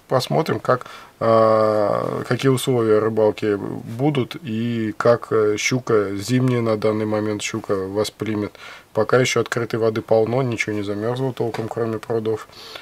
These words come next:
Поэтому, может быть, еще пригодятся и в этом, в начале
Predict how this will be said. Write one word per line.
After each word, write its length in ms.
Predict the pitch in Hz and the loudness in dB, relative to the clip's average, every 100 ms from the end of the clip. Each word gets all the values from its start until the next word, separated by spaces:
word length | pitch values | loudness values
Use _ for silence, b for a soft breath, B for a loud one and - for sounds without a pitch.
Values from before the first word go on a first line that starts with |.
| B B _ _ | B B _ _
Поэтому, 560 | 104 107 - 131 123 113 | -8 -6 -2 -2 0 -2
может 360 | 117 120 117 113 | -2 -2 -4 -6
быть, 160 | 110 | -4
еще 220 | 107 - | -4 -4
пригодятся 640 | 110 113 113 113 117 - 113 | -6 -2 0 0 0 -2 -4
и 120 | 113 | -2
в 80 | 107 | -2
этом, 640 | 101 104 101 107 107 107 - _ _ _ _ _ _ | -2 -6 -8 -10 -14 -16 -20 _ _ _ _ _ _
в 100 | 117 | -2
начале 420 | 127 123 139 139 | 2 6 8 8